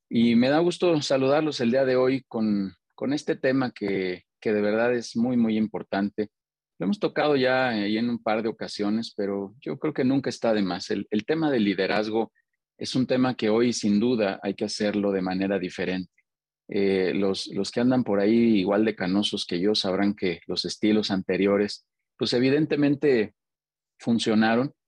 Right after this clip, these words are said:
pero yo estoy convencido que hoy ya no, ya no funcionan, que hoy ya no van a funcionar en el futuro, incluso si seguimos así. Así que hoy, eh, tenemos como invitado aquí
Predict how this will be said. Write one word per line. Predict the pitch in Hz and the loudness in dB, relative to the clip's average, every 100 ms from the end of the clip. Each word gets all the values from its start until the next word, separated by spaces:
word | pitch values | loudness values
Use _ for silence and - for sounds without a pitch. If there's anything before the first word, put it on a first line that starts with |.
| _ _ _ _ | _ _ _ _
pero | 110 113 | 0 2
yo | 127 | 2
estoy | 139 143 | 0 -4
convencido | - 110 101 101 110 110 | -2 0 0 -2 -2 -2
que | 107 | -2
hoy | 98 110 107 _ _ | 0 0 -2 _ _
ya | - 101 | -6 0
no, | 101 104 | 0 0
ya | 107 101 | -2 0
no | 98 | -2
funcionan, | 95 82 73 76 - _ - | -4 -10 -12 -14 -16 _ -20
que | - 104 | -4 -2
hoy | 101 - | -2 -4
ya | 101 101 | 0 0
no | 98 | 2
van | 104 | 2
a | 98 | 0
funcionar | 95 85 95 85 85 85 | -4 -8 -6 -4 -4 -4
en | 80 | -8
el | 80 | -8
futuro, | 80 - 87 | -12 -4 -2
incluso | 85 76 82 82 | -2 -2 -6 -4
si | 80 80 | -8 -8
seguimos | - 78 82 80 - | -6 -2 -2 -2 -6
así. | - 87 - - - - - | -4 -6 -6 -18 -20 -14 -8
Así | - 113 | -2 -2
que | 123 | 0
hoy, | 120 131 117 - | 2 2 -2 -2
eh, | 107 101 98 | -2 0 0
tenemos | 95 117 139 | 0 -2 0
como | - 117 | 0 4
invitado | 113 107 - 135 117 | 4 2 0 0 0
aquí | 101 117 120 | -2 -2 -2